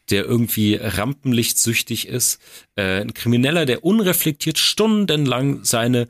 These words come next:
Story erzählen darf. Äh, ich finde, es ist ein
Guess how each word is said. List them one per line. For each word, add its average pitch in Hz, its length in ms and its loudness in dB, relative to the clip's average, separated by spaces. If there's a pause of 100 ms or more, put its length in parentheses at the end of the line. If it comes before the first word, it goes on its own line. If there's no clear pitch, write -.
(240)
Story 113 440 2 (180)
erzählen 104 440 0
darf. - 300 -10 (480)
Äh, 107 160 0
ich - 160 0
finde, 156 200 2
es 139 180 2
ist - 80 2
ein 127 240 -2